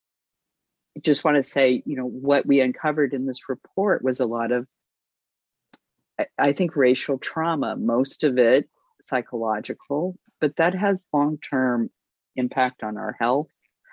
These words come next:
Uh, and, y-, you know, one of the ways we address that is through having these opportunities to really talk to hon-, to talk honestly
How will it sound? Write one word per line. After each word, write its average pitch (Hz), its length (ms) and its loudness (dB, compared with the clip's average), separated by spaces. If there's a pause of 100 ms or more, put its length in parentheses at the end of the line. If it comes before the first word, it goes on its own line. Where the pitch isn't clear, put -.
(640)
Uh, 117 520 -4 (220)
and, 127 440 2
y-, 120 200 -4 (120)
you 135 100 0
know, 123 220 -2 (320)
one 151 240 2
of 156 80 2
the 160 80 4
ways 139 440 2
we 131 120 2
address 117 420 -4
that 107 260 -2 (180)
is 120 360 -6
through 117 680 0
having 117 440 -2
these 110 540 -8 (140)
opportunities 120 1040 0 (320)
to 117 640 0 (880)
really 170 300 6
talk 131 300 -4
to - 80 -12
hon-, 113 260 -8 (220)
to 156 120 -4
talk 151 280 0
honestly 110 720 -2